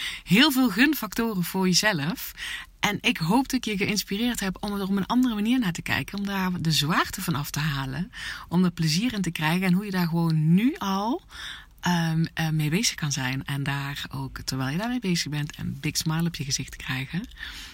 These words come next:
Laat me even weten of je er iets aan hebt gehad. Stuur me een D M op Instagram. Vind ik super tof. Ehm, en mocht je nou denken, ehm, een van mijn gunfactoren in tweeduizend twintig is dat ik voor altijd leer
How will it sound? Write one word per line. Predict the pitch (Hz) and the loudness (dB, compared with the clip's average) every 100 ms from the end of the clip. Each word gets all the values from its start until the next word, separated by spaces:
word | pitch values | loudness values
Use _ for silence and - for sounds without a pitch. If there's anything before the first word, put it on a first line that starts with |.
| - - | -10 2
Laat | 147 220 | 4 6
me | 254 | 4
even | 254 240 | 4 2
weten | 247 226 | 0 0
of | 190 | -2
je | 190 | 0
er | |
iets | 185 180 | 2 2
aan | 180 165 | 2 2
hebt | 156 156 - | 0 0 0
gehad. | 143 156 349 - - - - | 0 0 -2 -4 -6 -8 -2
Stuur | - - 294 | 2 4 6
me | 277 | 6
een | |
D | 240 240 240 | 6 4 4
M | |
op | 185 | 2
Instagram. | 226 - 160 143 143 | 2 2 2 0 2
Vind | 185 180 | 2 4
ik | |
super | - 294 - | 4 4 0
tof. | 180 185 269 - - - - - - - - - | 0 0 0 -6 -10 -10 -12 -14 -16 -20 -20 0
Ehm, | 196 185 175 170 170 165 170 - - | 2 4 4 4 4 2 -2 -12 4
en | 190 190 | 6 8
mocht | 196 247 - | 6 4 2
je | 262 | 2
nou | 226 190 | 4 6
denken, | 175 165 147 151 147 143 - - - - | 6 4 4 0 -2 -4 -8 -16 -14 -4
ehm, | 156 143 139 - | -2 0 -2 -2
een | - 214 | 0 0
van | 214 | 2
mijn | 190 170 | 4 4
gunfactoren | - 208 247 202 185 180 165 147 160 | 4 4 4 0 -2 2 2 2 0
in | 151 | 0
tweeduizend | 143 170 226 254 220 | 2 2 4 2 0
twintig | 190 196 170 156 | 2 2 2 0
is | 147 - | 0 0
dat | 156 | 0
ik | 156 - | -2 -4
voor | - 151 | -2 -2
altijd | - 214 - 226 175 | 0 0 0 -2 2
leer | 175 147 139 | 4 4 0